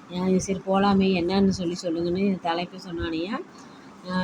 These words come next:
பார்த்துட்டு நான் வரல, என்னால டி விலலாம் பேச முடியாதுன்னு" சொன்னேன். "இப்போ தானே போகலான்னு சொன்னேன்." "ஆமா, அப்போ சொன்னேன், ஆனா இருந்தாலும் யோசிச்சு பார்க்குறப்ப நம்ம போய் எங்க பேச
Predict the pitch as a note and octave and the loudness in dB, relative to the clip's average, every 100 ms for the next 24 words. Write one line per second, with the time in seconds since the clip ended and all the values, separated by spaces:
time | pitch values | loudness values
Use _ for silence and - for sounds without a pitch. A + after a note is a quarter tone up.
0 | F3+ F3+ F3 F3+ F#3+ G3+ F#3 F3 F3 F3 | -2 0 0 0 0 2 2 0 0 0
1 | F3+ E3+ E3+ E3+ E3+ F3+ F3 E3 E3 E3 | 2 0 0 0 0 0 0 0 -2 -2
2 | E3+ D#3+ - - F#3 F3+ E3+ F3+ F3 E3 | -4 -8 -14 -8 -4 -4 -4 -8 -10 -10
3 | E3+ E3 E3+ E3 E3 E3+ F#3+ F3+ F3 G3+ | -6 -4 -4 -6 -10 -10 -8 -8 -4 -4
4 | F#3+ E3+ F3 F3+ F3+ E3 E3 F3 E3+ - | -4 -6 -6 -8 -8 -8 -6 -6 -10 -12
5 | - - - D#3+ F3 F3+ F#3 E3 E3+ F3+ | -20 -20 -18 -8 -4 0 -2 -4 -8 -6
6 | E3+ F3+ F3+ F3 F#3 F3 E3 F3 F3 G3+ | -4 -2 -4 -2 -4 -4 -4 -4 -2 -2
7 | F3+ F3+ F3+ - E3+ - E3+ F3+ A#3+ - | -2 -4 -8 -10 -12 -12 -12 -8 -8 -10
8 | - - - - F#3 F#3 F3 G3 F#3+ F3+ | -20 -20 -20 -10 -2 -2 2 2 4 4
9 | F#3 - E3+ | 0 -2 -2